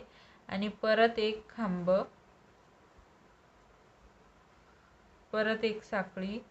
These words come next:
परत एक खांब. तर असंच आपल्याला बारा वेळेस रिपीट, रिपीट करायचं आहे. एक, दोन, तीन,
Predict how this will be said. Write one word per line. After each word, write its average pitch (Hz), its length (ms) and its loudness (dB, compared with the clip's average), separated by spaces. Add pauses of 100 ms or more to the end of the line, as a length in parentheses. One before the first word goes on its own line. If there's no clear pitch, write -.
(540)
परत 214 360 -2
एक 214 280 -6
खांब. 185 300 -2 (3750)
तर 226 120 4
असंच 233 360 4
आपल्याला 233 400 2 (340)
बारा 220 460 10
वेळेस 226 320 4
रिपीट, 226 320 -4
रिपीट 208 280 -10
करायचं 185 400 0
आहे. 196 180 -2 (160)
एक, 196 440 -4
दोन, 190 320 -4
तीन, 190 360 -10